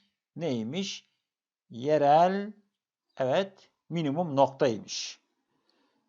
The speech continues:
Söz konusu nokta aslında sıfıra bir noktası. Pardon, bire sıfır noktası. Bu noktada fonksiyonun almış olduğu değer nedir derseniz x bir, y'si sıfır. Y çünkü bak hep sıfır zaten.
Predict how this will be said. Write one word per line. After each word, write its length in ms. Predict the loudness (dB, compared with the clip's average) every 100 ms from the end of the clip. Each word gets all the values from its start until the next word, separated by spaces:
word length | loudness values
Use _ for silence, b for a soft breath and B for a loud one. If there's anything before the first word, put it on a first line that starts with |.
| _ _ _
Söz 260 | 2 2
konusu 340 | 2 -4 -2 -2
nokta 340 | -4 -2 -2
aslında 580 | 0 0 -2 -10 0 0
sıfıra 640 | -2 -10 -8 0 2 4 4
bir 180 | 4
noktası. 640 | 4 -2 -2 -8 -6 -8 -8 2
Pardon, 360 | 2 2 -4 -12 -6
bire 480 | 2 4 4 2 -6 _ _
sıfır 480 | _ -4 -4 2 2
noktası. 600 | 2 0 -2 -10 -8 -14 -14 _ _ _ -4
Bu 120 | 0
noktada 760 | 0 -2 0 2 6 4 2 _ _
fonksiyonun 560 | -6 -6 -6 -8 -6 -2
almış 360 | 0 0 -2
olduğu 320 | -4 -2 -4 0
değer 320 | 6 6 6
nedir 320 | 0 -2 2
derseniz 800 | 4 4 2 -6 -4 -4 -6 -18 _ _ -8
x 280 | -8 -8 -8
bir, 360 | 0 2 0 -12 _ _
y'si 440 | -4 0 0 -2 -10
sıfır. 500 | -12 -4 0 0 -2
Y 320 | -4 -2 -2
çünkü 280 | -4 -10 -6
bak 160 | -6
hep 220 | -4 -6 -6
sıfır 260 | -16 -14
zaten. 680 | -10 -10 -10 -2 -2 -2 -8